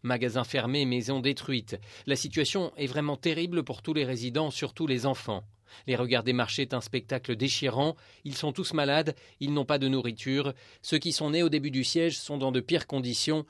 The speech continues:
Ils semblent tous plus petits par rapport à leur âge. Le récit de l'humanitaire se poursuit, évoquant les enfants qui sont envoyés hors de la ville pour trouver de quoi manger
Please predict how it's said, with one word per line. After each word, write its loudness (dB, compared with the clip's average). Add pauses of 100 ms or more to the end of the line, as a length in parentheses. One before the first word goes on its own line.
(260)
Ils -4
semblent 2
tous -4
plus -2
petits -2
par -2
rapport 2
à 6
leur 2
âge. 0 (120)
Le 2
récit 2
de 4
l'humanitaire 2
se 0
poursuit, 0
évoquant 2
les 0
enfants 0
qui -10
sont -4
envoyés 2
hors 6
de 2
la 4
ville 0
pour -4
trouver 0
de 2
quoi 2
manger 0